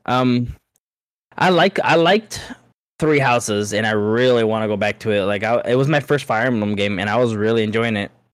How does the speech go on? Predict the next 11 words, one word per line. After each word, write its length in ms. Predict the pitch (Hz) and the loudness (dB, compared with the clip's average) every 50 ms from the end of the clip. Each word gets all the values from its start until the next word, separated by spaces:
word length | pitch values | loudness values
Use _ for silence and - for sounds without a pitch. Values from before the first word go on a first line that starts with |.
| _ _ _ _ | _ _ _ _
But, 200 | - 110 107 104 | -4 -2 -2 0
like, 200 | 104 104 104 - | 0 -2 -2 -2
I've 260 | 98 104 113 110 110 | -2 -2 -2 -2 -2
never, 680 | 113 117 113 110 110 113 120 123 123 120 120 117 113 110 | -2 -2 -2 -2 -2 -2 0 0 0 2 2 0 0 0
like, 360 | 107 101 107 107 - - - - - - _ _ _ _ _ _ | 0 -2 -2 -4 -6 -10 -20 -20 -20 -20 _ _ _ _ _ _
finished 400 | - - 117 117 135 147 - - | -8 -4 -4 -2 -2 -4 -4 -4
one, 220 | 202 190 190 202 214 | -2 -2 0 -2 -2
so, 140 | - 170 135 | -2 -2 -2
like, 180 | 120 117 - | -2 -2 -2
I 140 | 107 117 123 | -2 -2 -2
don't 360 | 123 127 123 117 101 78 - | -2 -2 -4 -4 -6 -10 -14